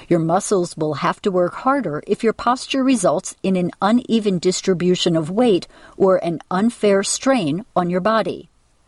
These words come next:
For example, people who droop their necks to look at their phones or other handheld devices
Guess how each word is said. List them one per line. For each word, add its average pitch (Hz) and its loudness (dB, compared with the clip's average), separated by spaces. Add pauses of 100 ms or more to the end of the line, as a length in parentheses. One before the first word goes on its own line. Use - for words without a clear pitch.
(400)
For 175 2
example, 165 -2 (200)
people 302 -2
who 226 -2
droop 175 0
their 185 2
necks 202 0
to 180 -2
look 175 0
at 190 -4
their 160 0
phones 190 -2
or 180 0
other 214 0
handheld 190 -2
devices 180 -2